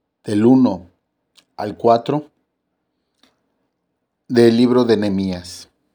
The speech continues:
Dice: "Cuando oyeron Sanbalat y Tobías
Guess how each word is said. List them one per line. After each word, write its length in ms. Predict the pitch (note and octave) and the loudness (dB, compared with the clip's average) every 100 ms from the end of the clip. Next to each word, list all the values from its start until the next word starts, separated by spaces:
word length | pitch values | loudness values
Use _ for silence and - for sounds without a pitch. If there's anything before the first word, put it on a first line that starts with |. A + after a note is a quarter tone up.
| _ _ _ _ _ _ _ _ _ _ | _ _ _ _ _ _ _ _ _ _
Dice: 520 | A2+ B2 - G#2 F2+ _ _ _ _ _ _ _ | 0 0 0 -6 -8 _ _ _ _ _ _ _
"Cuando 320 | - B2+ B2+ | -6 -2 0
oyeron 720 | B2 A#2+ C#3 D#3+ F3+ F3 E3+ _ _ _ _ _ _ _ _ _ _ | 0 2 2 2 0 -4 -8 _ _ _ _ _ _ _ _ _ _
Sanbalat 880 | - - B2+ A#2 A2 A2+ A#2+ A#2 - _ _ _ _ _ _ _ | -18 -4 -2 0 2 4 4 2 -8 _ _ _ _ _ _ _
y 180 | B2+ - | -8 0
Tobías 720 | A2 G#2 C#3+ B2+ G2+ - | 0 2 2 2 -2 -12